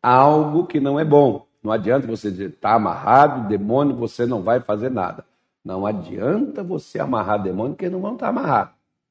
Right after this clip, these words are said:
O que você semeou, você irá colher. Tipo assim, por exemplo,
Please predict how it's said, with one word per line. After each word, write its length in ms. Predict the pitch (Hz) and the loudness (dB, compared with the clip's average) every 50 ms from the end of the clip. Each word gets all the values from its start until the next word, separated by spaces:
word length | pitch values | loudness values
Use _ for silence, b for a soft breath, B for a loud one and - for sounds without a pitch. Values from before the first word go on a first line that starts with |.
| _ _ _ _ | _ _ _ _
O 240 | 123 127 120 120 | -2 0 0 -2
que 140 | 123 - 101 | -2 -6 -8
você 520 | 95 92 90 87 - - - _ - - - | -6 -6 -6 -8 -10 -12 -16 _ -14 -14 -14
semeou, 1000 | - - - 87 85 85 - 101 - 101 120 135 165 233 262 - - - - _ _ _ _ _ _ _ _ _ _ | -16 -16 -16 -14 -14 -12 -12 -8 -4 0 2 2 2 2 0 -2 -8 -14 -20 _ _ _ _ _ _ _ _ _ _
você 360 | 104 104 98 - - 104 98 | -10 -10 -10 -10 -8 -6 -6
irá 260 | 101 98 90 90 87 | -4 -4 -4 -6 -8
colher. 560 | - _ _ 107 107 95 85 - - - - _ | -10 _ _ -6 -6 -6 -8 -10 -12 -14 -18 _
Tipo 240 | _ - 143 147 156 | _ -10 -6 -4 -4
assim, 400 | 156 156 - - 117 107 78 - _ _ _ _ _ _ _ _ _ _ _ _ _ _ _ _ _ _ | -4 -4 -6 -12 -12 -12 -12 -16 _ _ _ _ _ _ _ _ _ _ _ _ _ _ _ _ _ _
por 160 | 160 185 180 | -4 0 0
exemplo, 420 | 175 151 120 107 110 85 - - | 0 0 -2 -4 -8 -8 -8 -14